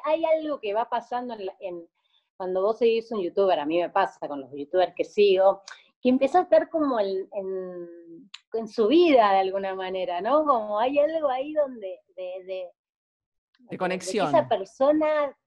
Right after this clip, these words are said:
Speaker 1: sí, es que necesitas contar, necesitas ser parte de esa historia de alguna forma. Entonces,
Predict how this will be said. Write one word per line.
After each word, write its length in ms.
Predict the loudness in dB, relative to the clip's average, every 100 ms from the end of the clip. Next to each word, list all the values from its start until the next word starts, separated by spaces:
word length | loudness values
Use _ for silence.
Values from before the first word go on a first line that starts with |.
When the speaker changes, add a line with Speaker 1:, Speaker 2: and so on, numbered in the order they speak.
| _ _
Speaker 1:
sí, 420 | _ -12 -10 -10 -10 -12 -14
es 100 | -18
que 80 | -10
necesitas 400 | -6 -6 -2 -2 0
contar, 400 | -2 2 0 0 -4 _ _ _ _ _ _ -10
necesitas 380 | -10 2 2 4
ser 180 | 0 4
parte 240 | 2 2
de 60 | -2
esa 120 | -2
historia 480 | -10 2 2 2 -4
de 40 | -6 -10
alguna 240 | -14 -16 -14
forma. 360 | -12 -10 -12 -14
Entonces, 360 | -8 0 0